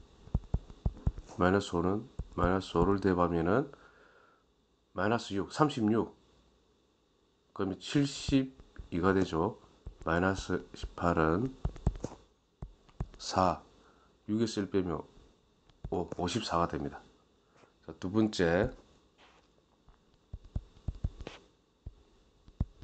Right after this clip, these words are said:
a가 영보다 작다. 그러면은 위로 볼록이 될 거고, 예.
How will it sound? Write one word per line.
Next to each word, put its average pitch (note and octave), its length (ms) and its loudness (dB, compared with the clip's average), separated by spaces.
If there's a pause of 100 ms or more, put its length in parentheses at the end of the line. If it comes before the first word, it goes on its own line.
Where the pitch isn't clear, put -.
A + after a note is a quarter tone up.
(560)
a가 A2 180 8
영보다 F#2+ 280 2
작다. D#2+ 480 0 (500)
그러면은 F2+ 520 0 (1120)
위로 A2 260 2
볼록이 F2+ 340 4
될 D#2+ 180 -2
거고, E2 640 2 (1000)
예. F2 180 -8